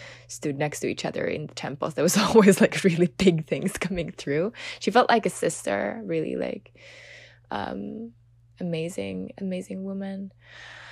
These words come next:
Um, but in the pyramid, in the king's chamber, yeah, I, I had so much visual things, and they had to, like, uh, turn off the lights also because the lights that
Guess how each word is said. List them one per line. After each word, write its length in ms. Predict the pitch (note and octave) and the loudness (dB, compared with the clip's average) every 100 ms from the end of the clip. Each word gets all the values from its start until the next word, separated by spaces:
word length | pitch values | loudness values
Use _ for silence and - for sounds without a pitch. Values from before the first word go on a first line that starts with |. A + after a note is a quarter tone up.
| - - - - | -20 -20 -14 -4
Um, 600 | G#3+ - G#3 - A3+ A#3 - | -2 -2 -6 -10 -12 -12 2
but 300 | G3 F#3+ - | 4 4 2
in 180 | - G3 | 0 4
the 100 | G#3+ | 2
pyramid, 760 | G3+ A3 G3+ F#3 F3+ F#3 F3+ - | 2 4 4 4 0 -4 -8 -8
in 100 | F3+ | -4
the 80 | F3 | -4
king's 340 | - F3+ F#3 | -2 -4 -4
chamber, 680 | - - F3+ F3 F3+ G2 - | -8 -6 -4 -4 -2 -2 -2
yeah, 200 | - F#3+ | 2 4
I, 420 | E3+ - F3+ F3+ - | 6 4 2 0 0
I 140 | F#3 | 2
had 260 | F#3+ G3+ F#3+ | 2 2 -2
so 520 | - G3 G#3 G#3+ G#3+ | 0 2 4 4 4
much 420 | G3 F#3 - - - | 2 0 -2 -10 -2
visual 420 | F3 E3+ E3+ E3+ | 0 2 2 0
things, 360 | - F3+ A3+ - | -2 -2 -2 0
and 160 | F#3 | 6
they 160 | F#3 F3+ _ _ _ _ _ - | 6 4 _ _ _ _ _ -12
had 240 | F3+ G#3 | -2 0
to, 120 | G3+ G3 | 2 2
like, 360 | D#3+ D#3+ - - | 2 0 -2 -2
uh, 280 | F2+ F#2 - | -2 -2 -6
turn 240 | - F3+ | -4 -2
off 220 | E3 - | -2 -4
the 120 | - E3+ | 2 6
lights 420 | F3 E3+ - - | 8 8 6 -2
also 360 | F3 F3+ F#3+ F#3 | -6 -4 -2 -4
because 400 | E3 - E3+ - | -4 -6 -6 -4
the 100 | D#3+ | 0
lights 380 | E3 F3 - - | 4 4 4 0
that 220 | F#3 | -2